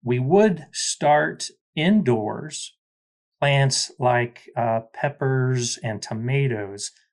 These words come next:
and we'd start those in the winter, put them in as soon as we could in the spring. And so the kids could be involved with that part of the process. And then I was actually a full-time employee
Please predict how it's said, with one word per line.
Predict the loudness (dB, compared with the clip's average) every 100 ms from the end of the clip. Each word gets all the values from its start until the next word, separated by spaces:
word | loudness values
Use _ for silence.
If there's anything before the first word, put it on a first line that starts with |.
| _ _ -8
and | -6
we'd | -4
start | 2 2 4
those | 0 2 2 2
in | 2
the | 2
winter, | 0 0 0 -2 -2 -4
put | -6 -4
them | -2
in | 0 -2
as | -4 -6
soon | -8 -4 -4
as | -4
we | -4 -6
could | -4 -4 -2 -6
in | -8
the | -8
spring. | -10 -8 -4 -2 0 -2 -4 -10 _ _ _ _ _
And | -4
so | -2
the | 0
kids | 2 0
could | 2 -2
be | 0 -2
involved | 2 2 2 0
with | -2 4
that | 4 4 -2
part | -2 -2
of | -4
the |
process. | -6 -6 -4 -6 -10 -12 -8
And | -2
then | 0
I | 2
was | 4 4
actually | 2 2 -4
a | -4
full-time | -4 -6 -2 -2 0
employee | -4 -4 -2 0 0 0 -2